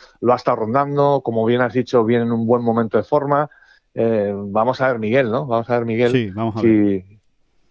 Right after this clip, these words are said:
Speaker 1: si puede pegar ahí el acelerón, ¿no?
Speaker 2: Sí, sí, sí. Por supuesto están todos, ¿eh? Están los Langer, Gusen, B J Sin, eh, Ernie Els, eh, todos, todos, Jim Furyk, eh, todo el que usted se pueda imaginar de los mayores de cincuenta años que ya están haciendo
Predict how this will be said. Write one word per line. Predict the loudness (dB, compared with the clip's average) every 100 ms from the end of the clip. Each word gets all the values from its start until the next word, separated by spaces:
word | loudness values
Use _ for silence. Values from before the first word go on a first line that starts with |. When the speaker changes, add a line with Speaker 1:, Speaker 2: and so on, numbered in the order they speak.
| _ _ _ _ -12
Speaker 1:
si | -8
puede | 0 2
pegar | 2 0 0
ahí | -2 0
el | 0
acelerón, | -2 -2 -2 0 -2 -6
¿no? |
Speaker 2:
Sí, | -6 -6
sí, | -6 -10
sí. | -10
Por | -8 -8
supuesto | -6 -4 -4
están | -4 -6
todos, | -8 -10 -10
¿eh? | -12
Están | -8 -8
los | -8 -8
Langer, | -6 -4 -4 -8 -8 -8 -8 -10
Gusen, | -8 -6 -6 -6 -10 -10 -10
B | -8
J | -6 -6 -8
Sin, | -8 -6 -6 -8 -10 -20 -14
eh, | -10 -8
Ernie | -6 -6 -4 -2 -2
Els, | -4 -6 -8
eh, | -4
todos, | 2 2 2 -2
todos, | 0 0
Jim | -2 -4 -4
Furyk, | -2 0 2 0 -2 -4 -8 -20 -16
eh, | -8 -6 -6 -6 -6
todo | -4
el | -4
que | -4
usted | -4 -4
se | -6 -4
pueda | -2
imaginar | -2 -4 -4 -4 -4 -6
de | -4
los | -4 -4 -4
mayores | -6 -4 -6
de | -6
cincuenta | -6 -6 -4 -4
años | -6 -6
que | -4 0
ya | 0
están | -2 -6
haciendo | -6 -4 -4